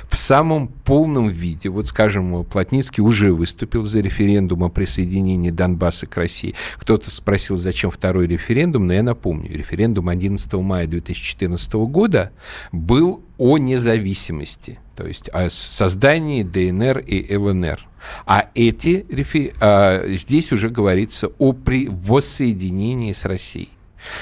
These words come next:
То есть, и если этот референдум состоится, я думаю, ну, подавляющее большинство луганчан, а, точно так же, как и дончан, а,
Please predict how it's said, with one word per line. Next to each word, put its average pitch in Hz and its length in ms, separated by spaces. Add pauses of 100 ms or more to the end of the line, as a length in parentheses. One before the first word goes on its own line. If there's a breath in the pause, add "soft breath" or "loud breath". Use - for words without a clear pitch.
(160 loud breath)
То 90 80
есть, - 380
и - 120
если 104 500
этот 95 260
референдум 90 800
состоится, 110 640
я 101 160
думаю, 117 300
ну, 107 100
подавляющее 95 640
большинство 82 520
луганчан, 95 680
а, 95 380 (100)
точно 92 280
так 90 200
же, 82 120
как - 260
и 85 100
дончан, 90 800 (460 loud breath)
а, 85 320